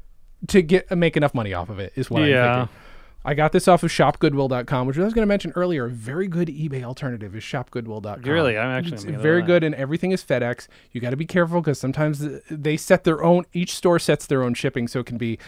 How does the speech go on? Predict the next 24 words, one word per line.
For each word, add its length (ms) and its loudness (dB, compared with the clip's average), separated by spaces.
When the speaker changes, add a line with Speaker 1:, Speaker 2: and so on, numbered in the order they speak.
Speaker 1:
little 140 -2
pricey. 540 -2
But 160 -10
some 180 2
stuff 220 2
is 100 -2
one 160 0
cent 180 -4
shipping, 360 0
in 100 -6
which 160 -6
case 260 -8
you've 120 -8
got 120 -8
a 40 -10
good 160 -12
deal. 260 -6
I 100 -2
got 140 0
this 100 4
for 80 2
Speaker 2:
Mm-hmm. 100 2
Speaker 1:
twenty 220 6
bucks, 460 -4